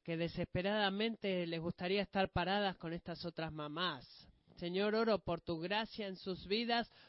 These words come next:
oro de que tú te reveles a ti mismo para ellas, y que oro que tú reveles tus planes a ellas, y Señor, oro de que tú las levantes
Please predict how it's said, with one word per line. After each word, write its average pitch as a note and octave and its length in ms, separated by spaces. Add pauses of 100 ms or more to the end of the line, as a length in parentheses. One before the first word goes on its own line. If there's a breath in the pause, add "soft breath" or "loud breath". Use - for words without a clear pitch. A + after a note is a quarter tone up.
oro F#3 320
de F3 160
que E3+ 140
tú A3 260 (240)
te F3+ 100
reveles F#3 480
a E3+ 80
ti F3 220
mismo F#3+ 400
para D#3+ 300
ellas, A#3 460 (500 loud breath)
y E3+ 100
que E3+ 360 (120)
oro G3+ 280
que F#3 140
tú G#3+ 260
reveles F#3+ 560
tus E3+ 160
planes G3 480
a E3+ 140
ellas, G#3+ 440 (120)
y D#3+ 160
Señor, F#3+ 460
oro G#3 240
de E3+ 140
que D#3+ 160 (120)
tú A#3 240
las F3+ 240
levantes G#3+ 880